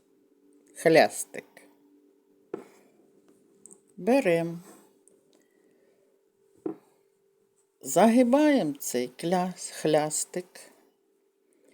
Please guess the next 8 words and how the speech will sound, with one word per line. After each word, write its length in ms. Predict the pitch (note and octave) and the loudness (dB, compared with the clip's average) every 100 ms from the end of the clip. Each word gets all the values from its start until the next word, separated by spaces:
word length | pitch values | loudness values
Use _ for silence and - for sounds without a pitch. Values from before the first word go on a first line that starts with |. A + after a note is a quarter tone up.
| _ - _ - | _ -20 _ -12
Надіваємо 920 | E3+ G3+ G#3 C4 D4+ D#4 D4+ E3 C#4+ | -4 -2 -2 0 4 4 4 0 -2
цей 400 | - - D3 D3+ | -8 -8 -8 -10
ключик 840 | - - F3 F#3+ F#3+ - G3+ - - - _ _ _ _ _ - _ - | -14 -4 -4 -4 -4 -6 -6 -12 -20 -20 _ _ _ _ _ -20 _ -4
і 100 | F3+ | 0
намагаємося 1120 | E3 D#3 C#3+ D#3 F#3 A#3 C4 C4+ C4+ - B3+ | 0 0 -2 -2 0 2 4 4 2 0 0
його 560 | C4 B3+ A#3+ B3 B3 B3 - _ _ _ | 2 0 -2 0 0 -2 -10 _ _ _
завернути. 1000 | - G#3 A#3 A3+ G3+ A2+ B2 B2 - A#2+ - _ _ _ _ _ _ _ _ _ _ _ _ - - - _ _ _ _ _ _ _ _ _ _ _ - - _ _ _ _ _ _ _ _ - - - _ | -8 -2 0 0 -2 -4 -8 -8 -16 -16 -16 _ _ _ _ _ _ _ _ _ _ _ _ -16 -14 -16 _ _ _ _ _ _ _ _ _ _ _ -20 -20 _ _ _ _ _ _ _ _ -20 -20 -20 _
Ось, 460 | B3 - - - | -16 -14 -16 -16